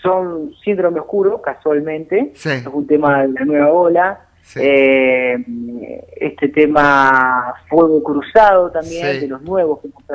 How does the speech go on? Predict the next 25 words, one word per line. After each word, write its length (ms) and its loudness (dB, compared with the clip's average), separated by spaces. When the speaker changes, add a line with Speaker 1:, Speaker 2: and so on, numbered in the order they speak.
Speaker 1:
que 140 -20
se, 140 -10
de 140 -2
los 140 -2
últimos 560 0
que 120 -16
venimos 360 -4
haciendo. 580 -2
Pero, 360 2
viste, 240 -8
todos 340 0
llevan 240 4
como 200 0
una, 540 0
un, 480 -8
un 240 -4
sentido 340 -2
en 60 -4
común, 400 2
viste, 260 -6
todos 320 2
tienen 280 -2
una... 580 -6
Están 320 -2
todos 260 -10